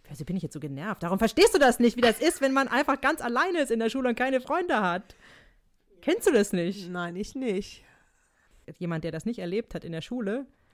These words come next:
Speaker 1: ich hatte einfach keine Freundin.
Speaker 2: Bist du die erwachsene Agnes?
Speaker 1: Nein, aber ich erklär dir das jetzt, wie, weil ich mich jetzt sehr gut dran erinnere.
Speaker 2: Ich hab nur gerade so von der fünfzehnjährigen gehört, Freundschaft knüpfen ist anstrengend. Aber für mich ist das zum Beispiel eher was anderes. Da fängt eine Freundschaft an.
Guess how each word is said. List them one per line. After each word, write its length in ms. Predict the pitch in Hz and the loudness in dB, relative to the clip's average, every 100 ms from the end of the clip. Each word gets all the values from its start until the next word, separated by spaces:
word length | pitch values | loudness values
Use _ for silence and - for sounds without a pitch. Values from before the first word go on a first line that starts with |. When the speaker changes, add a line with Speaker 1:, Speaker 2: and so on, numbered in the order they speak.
| _ _ _ _ _ | _ _ _ _ _
Speaker 1:
ich 100 | - | -12
hatte 140 | 95 - | -10 -10
einfach 220 | - 143 | -12 -14
keine 200 | 135 147 | -12 -12
Freundin. 460 | - 233 208 143 - _ _ _ _ _ _ _ _ _ _ 170 | -6 -6 -4 -8 -12 _ _ _ _ _ _ _ _ _ _ -10
Speaker 2:
Bist 240 | 214 294 | -8 -6
du 60 | 277 | -6
die 140 | 165 | -6
erwachsene 580 | 135 160 143 - 294 370 | -10 -10 -12 -14 -14 -12
Agnes? 480 | 349 - - 277 415 | -12 -14 -18 -14 -4
Speaker 1:
Nein, 220 | 214 240 | -2 0
aber 100 | 196 | 0
ich 100 | 190 | -2
erklär 320 | 185 - 208 | -4 -2 -2
dir 120 | 208 | -2
das 180 | 175 175 | -4 -4
jetzt, 280 | 175 170 - | -6 -6 -10
wie, 120 | 180 | -8
weil 220 | 170 170 | -6 -4
ich 100 | 175 | -4
mich 100 | 175 | -4
jetzt 140 | - - | -6 -4
sehr 120 | 165 | -4
gut 180 | 185 - | -4 -6
dran 100 | 165 | -6
erinnere. 460 | 160 247 180 151 151 | -2 -2 -2 -4 -8
Speaker 2:
Ich 120 | 175 | -8
hab 140 | 185 185 | -8 -6
nur 160 | 190 | -6
gerade 360 | 175 175 180 180 | -4 -4 -2 -2
so 200 | 180 180 | -4 -6
von 200 | - 175 | -6 -6
der 100 | 170 | -6
fünfzehnjährigen 640 | 185 185 220 202 202 196 196 | -8 -6 -4 -4 -4 -4 -4
gehört, 340 | 190 196 185 | -4 -4 -6
Freundschaft 600 | - 208 294 - 175 - | -6 -6 -6 -8 -12 -12
knüpfen 340 | 180 165 - | -14 -14 -14
ist 160 | 147 - | -16 -14
anstrengend. 580 | 151 156 - - 151 147 | -16 -16 -16 -14 -14 -12
Aber 140 | 147 | -14
für 140 | 147 160 | -14 -14
mich 160 | 160 | -10
ist 100 | 202 202 | -10 -10
das 100 | 196 | -10
zum 160 | 208 | -8
Beispiel 420 | 185 190 - 185 - - - | -6 -8 -10 -14 -18 -20 -14
eher 240 | 180 170 | -8 -6
was 140 | 170 - | -6 -8
anderes. 560 | 233 254 170 147 151 | -6 -6 -6 -6 -8
Da 100 | - | -12
fängt 380 | 160 170 185 - | -12 -10 -12 -12
eine 140 | 170 170 | -12 -10
Freundschaft 600 | - 175 - 151 - 190 | -8 -8 -10 -14 -10 -10
an. 280 | 196 151 | -8 -10